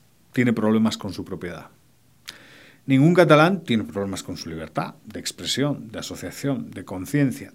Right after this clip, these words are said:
de movimiento, de trabajo. Es más, el sistema está pensado para proteger su identidad.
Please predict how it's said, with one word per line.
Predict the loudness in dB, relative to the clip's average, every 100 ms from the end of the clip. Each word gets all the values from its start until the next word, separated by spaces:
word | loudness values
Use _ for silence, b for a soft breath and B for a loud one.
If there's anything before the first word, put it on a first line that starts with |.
| -12
de |
movimiento, | -8 -6 0 2 2 -2 -14 -10
de | -10
trabajo. | -4 0 0 -2 -10 -20 _ _ B B B B
Es | -6 2
más, | 2 2 -2 -14 _ _ -8
el | -4
sistema | -4 -2 0 2
está | 0 -2
pensado | -2 -2 0 0
para | 0 -6
proteger | -6 -10 -8 0 0 -2 -10 _ -8
su | -4 4 6 8
identidad. | 6 -2 -6 -4 -4 -6